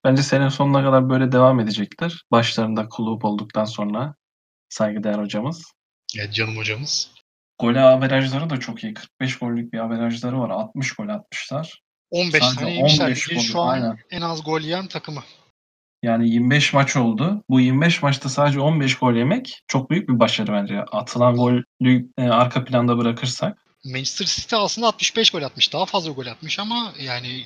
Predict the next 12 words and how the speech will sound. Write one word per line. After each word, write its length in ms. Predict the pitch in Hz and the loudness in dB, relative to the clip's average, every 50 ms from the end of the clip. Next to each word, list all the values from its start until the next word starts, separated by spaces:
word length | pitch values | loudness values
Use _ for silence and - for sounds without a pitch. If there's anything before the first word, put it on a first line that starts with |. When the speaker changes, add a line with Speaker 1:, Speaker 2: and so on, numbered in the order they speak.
| 131 123 | -14 -14
Speaker 2:
Liverpool 380 | 123 135 151 156 - 175 170 | -12 -12 -12 -12 -12 -14 -14
takım 280 | - - - - 170 170 | -14 -16 -12 -10 -8 -8
oyunu 220 | 170 165 165 165 | -8 -8 -8 -8
olarak, 460 | 165 170 165 165 160 165 165 - _ - | -10 -8 -8 -8 -6 -8 -10 -12 _ -16
defans 360 | 123 - - 139 143 - - | -16 -10 -10 -10 -10 -8 -10
olarak, 280 | 147 147 147 147 - | -10 -10 -10 -10 -12
kaleci 320 | - - 113 120 120 139 143 | -16 -12 -12 -8 -8 -8 -8
olarak, 340 | 139 139 147 143 143 143 - | -8 -8 -10 -8 -10 -10 -12
orta 280 | - 113 113 - - 143 | -14 -16 -18 -14 -14 -12
saha, 380 | - - - 143 143 143 143 - | -12 -10 -10 -10 -10 -10 -12 -14
forvet, 460 | - - 135 131 139 139 143 - - | -16 -16 -14 -12 -10 -10 -8 -6 -6
yani 240 | 135 131 135 135 | -6 -6 -6 -8